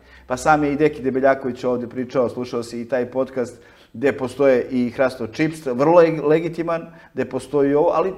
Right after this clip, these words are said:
to nije naš put, jel tako? To nije put porodičnih destilerija, poštujemo,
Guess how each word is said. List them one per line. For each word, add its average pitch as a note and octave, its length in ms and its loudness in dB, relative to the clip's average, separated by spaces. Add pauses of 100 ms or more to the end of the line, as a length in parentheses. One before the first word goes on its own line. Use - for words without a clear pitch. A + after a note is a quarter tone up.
(400)
to B3 140 2
nije G3+ 240 -2
naš A#2 260 -6
put, - 180 -20
jel F2+ 120 -14
tako? F#2+ 240 -12 (320)
To G3+ 120 -4
nije G3+ 200 -2
put C#3+ 160 -4
porodičnih B2 400 -4
destilerija, E3 400 -2 (280)
poštujemo, F#3+ 720 0